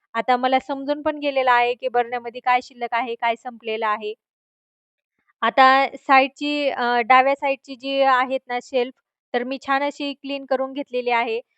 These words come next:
आता जी, अ, अ, उजव्या साईडची शेल्फ आहे, शेल्फ आहे ना, तर तिथे सगळ्या माझ्या काचूच्या, काचेच्या वस्तू ठेवलेल्या आहेत.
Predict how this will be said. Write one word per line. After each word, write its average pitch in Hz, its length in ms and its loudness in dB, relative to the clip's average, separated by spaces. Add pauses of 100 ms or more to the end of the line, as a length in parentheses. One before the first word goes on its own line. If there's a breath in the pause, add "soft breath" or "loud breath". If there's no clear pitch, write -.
(160)
आता 226 220 -2
जी, 262 340 -4
अ, 254 100 4 (240)
अ, 226 280 -2
उजव्या 247 340 -4
साईडची 269 380 -6
शेल्फ 262 300 -2
आहे, 240 300 2 (120)
शेल्फ 254 340 -2
आहे 233 220 0
ना, 220 160 -4 (360)
तर 240 100 -4
तिथे 277 280 -2
सगळ्या 294 300 0
माझ्या 277 280 -2
काचूच्या, 262 500 -4 (100)
काचेच्या 277 400 2
वस्तू 277 280 -4
ठेवलेल्या 233 500 -2
आहेत. 220 240 -6